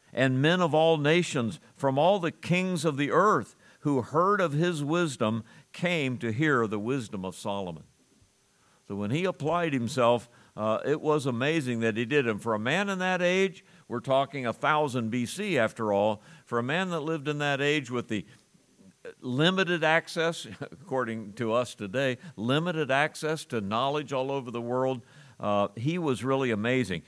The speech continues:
And, and you see here extended research, everything under heaven. He was interested. He had an inquisitive mind. He wanted to know, uh, right down to, wh-, what did it say? The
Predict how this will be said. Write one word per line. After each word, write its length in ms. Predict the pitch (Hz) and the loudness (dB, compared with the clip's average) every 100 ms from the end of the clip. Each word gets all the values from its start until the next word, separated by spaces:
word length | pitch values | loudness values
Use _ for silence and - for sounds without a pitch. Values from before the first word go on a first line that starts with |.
| - - - _ - | -20 -20 -20 _ -2
And, 240 | 135 151 - | -2 -2 -2
and 240 | 147 147 | -2 0
you 100 | 147 | -2
see 300 | 139 185 175 | -2 -2 2
here 240 | 160 151 - | 4 2 2
extended 800 | 123 - - 185 254 247 151 104 | -4 -4 -6 -2 -2 -2 -4 -2
research, 520 | 110 101 107 92 - | -2 -2 -4 -6 -2
everything 420 | 175 220 247 226 208 | -2 -2 -2 -2 0
under 280 | 208 185 | 0 0
heaven. 400 | 147 196 156 80 - _ _ _ _ - | 0 0 -2 -8 -12 _ _ _ _ -8
He 160 | 180 | -6
was 280 | 214 185 135 | -2 -4 -2
interested. 560 | 170 180 135 117 110 101 | -6 -6 -6 -8 -6 -4
He 140 | 117 | -2
had 280 | 135 147 135 | 2 2 2
an 120 | 127 | 0
inquisitive 800 | 120 101 - 202 214 185 151 135 | -4 -8 -6 -2 0 0 -2 -4
mind. 420 | 123 143 143 117 | -2 -2 -2 -2
He 100 | 110 | -2
wanted 520 | 107 120 170 196 196 160 | -4 -2 -2 -2 -6 -8
to 80 | 147 | -8
know, 480 | 147 156 147 110 147 - - - | -2 0 0 0 -4 -20 -20 -8
uh, 320 | 117 113 110 - 127 - - - 120 - | -2 0 0 -4 -18 -20 -20 -12 -10 -8
right 440 | 123 127 170 190 | -6 2 4 4
down 320 | 165 170 175 151 | 4 4 4 4
to, 260 | 160 151 | 4 4
wh-, 360 | 101 139 127 85 | 2 -2 -2 -2
what 200 | 131 160 | 0 0
did 160 | 170 | 0
it 100 | 131 | -6
say? 280 | - 170 175 | -2 2 4
The 240 | 139 123 | 4 2